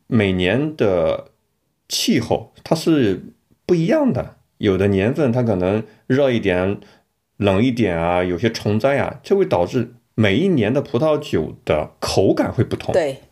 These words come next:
Speaker 1: 是吧？这是一个背景啊。所以在，好像是也是一九几，几，上世九十年代吧，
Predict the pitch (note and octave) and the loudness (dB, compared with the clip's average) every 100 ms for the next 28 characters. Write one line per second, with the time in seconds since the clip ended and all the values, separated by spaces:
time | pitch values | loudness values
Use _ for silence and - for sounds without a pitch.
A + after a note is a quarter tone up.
0 | _ _ _ _ _ - F#2 - E3+ D3+ | _ _ _ _ _ -4 -2 0 0 0
1 | C#3+ D3 E3+ - F2 C#2+ C#2+ _ - - | 0 0 -2 -2 -4 -4 -10 _ -20 -20
2 | _ - F3+ - C3+ G3 G3 D3+ A#2 - | _ -2 -2 -2 -2 0 2 2 0 -2
3 | - - - A2 G3 A3+ B2 A#2 B2 D3 | -14 -14 -2 0 2 0 0 0 -2 -2
4 | D3 C3 A#2+ A2+ A#2 _ - A#2 - - | -2 -2 0 -2 -4 _ -8 -8 -8 -6
5 | - C#3+ A#2+ A2+ F#2 F#2 F2 A2+ F2+ D2 | 0 2 2 0 2 0 2 0 0 -4